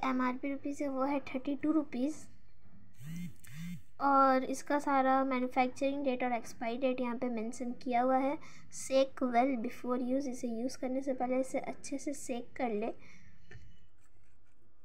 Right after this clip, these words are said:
और ये देखिए, यहाँ पे composition लिखा हुआ है कि इसमें क्या क्या मौजूद है। और इसका keep the medicine out of reach of children,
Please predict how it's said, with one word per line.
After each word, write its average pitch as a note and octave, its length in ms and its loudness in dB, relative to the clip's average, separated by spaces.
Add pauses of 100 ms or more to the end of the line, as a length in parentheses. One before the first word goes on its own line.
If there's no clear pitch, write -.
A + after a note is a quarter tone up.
(540)
और B3 340 6
ये C4 240 4
देखिए, B3 400 0
यहाँ B3+ 200 -2
पे C4 140 2
composition C4 720 2
लिखा C#4 300 0
हुआ C#4+ 140 4
है C#4+ 100 4
कि C#4 120 -4
इसमें C4+ 220 -2
क्या A3+ 200 -2
क्या B3+ 300 2 (960)
मौजूद C4+ 580 4
है। C4+ 240 4
और G#3+ 520 0 (2000)
इसका C4 600 8
keep D#4+ 440 8
the D#4 120 10
medicine C#4 480 4
out C4 160 6
of C#4+ 140 2
reach C4 280 -2
of C4+ 120 2
children, B3 560 2